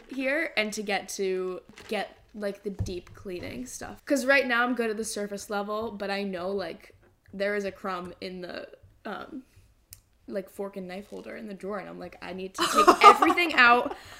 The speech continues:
Speaker 1: I can't wait to
Speaker 2: I
Speaker 1: take
Speaker 2: need to
Speaker 1: everything
Speaker 2: find the
Speaker 1: out."
Speaker 2: crumb.
Speaker 1: No, you do not see it. It's in the fork
Speaker 2: <laughs>
Speaker 1: drawer.
Speaker 2: Like,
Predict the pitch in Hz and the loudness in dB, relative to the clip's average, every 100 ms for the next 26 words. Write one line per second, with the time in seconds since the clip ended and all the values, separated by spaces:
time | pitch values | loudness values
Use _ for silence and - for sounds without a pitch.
0 | - - 233 240 302 254 269 254 269 262 | -10 2 2 4 0 2 2 6 6 6
1 | 269 247 247 220 240 359 320 285 294 269 | 6 6 10 8 8 4 6 6 6 6
2 | 220 214 262 - - - - 277 277 - | 4 0 -4 -12 -16 -20 -4 -4 -4 -2
3 | 240 311 226 254 302 339 339 - 269 302 | 4 4 4 2 4 2 2 -4 -2 -2
4 | 294 311 277 247 - 262 403 - 302 - | -2 0 0 -2 0 0 2 0 -2 4
5 | - 339 269 277 | 4 6 4 2